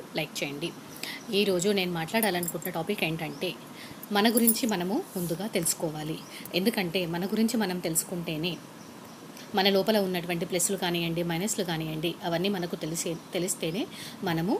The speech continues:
సక్సెస్‌ని సాధించగలుగుతాము. ఎదుటి వాళ్ళకు మనము నీతులు చెప్పగలుగుతాము. ఎదుటి వాళ్ళకు ఇన్స్పిరేషన్‌గా ఉండకపోయినా పర్వాలేదండి, ఎదుటి వాళ్ళ ముందు మన లైఫ్‌ను మటుకు మనము లేదా మనల్ని మనము చులకనగా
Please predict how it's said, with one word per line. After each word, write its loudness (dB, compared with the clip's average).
సక్సెస్‌ని 0
సాధించగలుగుతాము. 0
ఎదుటి 2
వాళ్ళకు 2
మనము 0
నీతులు 2
చెప్పగలుగుతాము. 0
ఎదుటి 2
వాళ్ళకు 4
ఇన్స్పిరేషన్‌గా 2
ఉండకపోయినా 0
పర్వాలేదండి, -2
ఎదుటి 0
వాళ్ళ 2
ముందు 0
మన -2
లైఫ్‌ను -2
మటుకు -4
మనము 0
లేదా 8
మనల్ని 2
మనము 0
చులకనగా 0